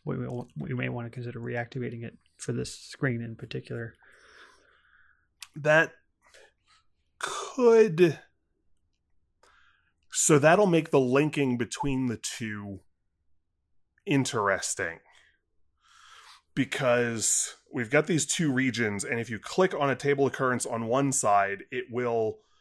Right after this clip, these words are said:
Speaker 2: resize the other side to show you the matching table occurrence on the other side.
Speaker 1: Mm-hmm.
Speaker 2: And it puts it in the exact same position in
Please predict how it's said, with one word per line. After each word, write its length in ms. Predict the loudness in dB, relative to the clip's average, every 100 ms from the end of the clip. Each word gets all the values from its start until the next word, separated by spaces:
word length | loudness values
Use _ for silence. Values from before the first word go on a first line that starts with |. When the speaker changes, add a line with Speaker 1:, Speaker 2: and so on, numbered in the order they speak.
| _ _ _ _
Speaker 2:
resize 1400 | -16 -12 -8 -6 -6 -6 -2 0 2 4 4 2 0 -4
the 180 | -6 -4
other 300 | -2 -2 -2
side 500 | -4 0 0 0 -4
to 80 | -10
show 280 | -10 -6 -6
you 220 | -6 -6
the 100 | -6
matching 540 | -4 -2 -2 -2 -8 -8
table 340 | -10 -6 -6
occurrence 440 | -6 -6 -6 -6 -10
on 200 | -10 -10
the 80 | -10
other 160 | -10 -10
side. 180 | -12 -14 _ _ _ _ _ _ _ _ -6
Speaker 1:
Mm-hmm. 180 | -4 0
Speaker 2:
And 100 | 0
it 100 | -2 -6 2
puts 280 | 2 4
it 120 | -2 -2
in 120 | -4
the 140 | -4 -4
exact 540 | -6 -4 -2 -2 -4
same 360 | -6 -4 -6 -8
position 840 | -10 -6 -6 -4 -8 -10 -16 -20 _ _ _ _ _ _ _ _ _ _ _ _ _ _
in 420 | -2 0 -2 -8